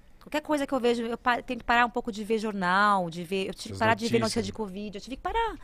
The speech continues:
Speaker 1: porque aquilo ficava me gerando nova mutação. Eu falei, "Bom, quando a gente acha que vai melhorar, mutação não sei o quê, mutação não sei o quê preocupa." Eu falei, "Cara, eu não vou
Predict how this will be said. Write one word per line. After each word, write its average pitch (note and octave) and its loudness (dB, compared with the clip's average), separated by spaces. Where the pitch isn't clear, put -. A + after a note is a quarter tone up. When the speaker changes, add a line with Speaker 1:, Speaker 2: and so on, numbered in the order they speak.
Speaker 1:
porque - -2
aquilo B3+ -2
ficava B3+ 0
me B3+ -4
gerando A#3+ 2
nova A#3+ 2
mutação. A3 -2
Eu F#3 -4
falei, G3 -2
"Bom, G#3+ 0
quando G#3+ -6
a G#3 -4
gente A3 -4
acha A3+ -2
que - -12
vai A#3+ -2
melhorar, A#3 2
mutação B3 -4
não C4 -8
sei B3 -4
o A3+ -4
quê, G3 -4
mutação A3 -6
não B3 -8
sei A#3+ -8
o - -14
quê - -6
preocupa." A3+ -6
Eu F3+ -6
falei, A3 -10
"Cara, A3+ -8
eu G3+ -6
não B3+ -6
vou A#3 -4